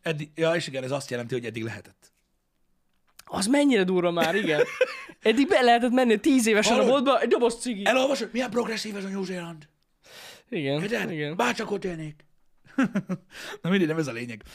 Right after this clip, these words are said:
Speaker 1: Itt van. Öm, az a lényeg, hogy itt írják, hogy ez egy történelmi,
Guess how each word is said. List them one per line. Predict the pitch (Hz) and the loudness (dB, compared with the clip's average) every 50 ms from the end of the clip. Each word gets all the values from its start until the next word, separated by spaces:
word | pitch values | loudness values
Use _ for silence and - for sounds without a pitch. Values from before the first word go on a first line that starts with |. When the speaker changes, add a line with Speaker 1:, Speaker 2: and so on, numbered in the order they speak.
| - - | -10 -4
Speaker 1:
Itt | - 185 139 | -4 -4 0
van. | 143 143 185 240 - - - - - - - _ | 0 -2 -2 -2 -4 -10 -16 -16 -16 -16 -18 _
Öm, | _ 143 143 135 135 135 131 131 - - _ _ _ _ _ _ | _ 0 2 2 2 0 -2 -2 -6 -10 _ _ _ _ _ _
az | - 143 170 | -2 0 0
a | 165 | -2
lényeg, | 135 135 151 170 151 | -4 -6 -6 -8 -2
hogy | - 139 - - _ _ _ | -2 -4 -4 -4 _ _ _
itt | - 151 147 | -8 -4 -2
írják, | 180 185 170 147 | 0 0 0 0
hogy | 131 131 | -2 -2
ez | 135 123 | -4 -6
egy | 113 | -4
történelmi, | - 202 185 160 - 139 127 123 117 120 110 - | -2 -2 -2 0 0 -2 -4 -2 -6 -8 -10 -14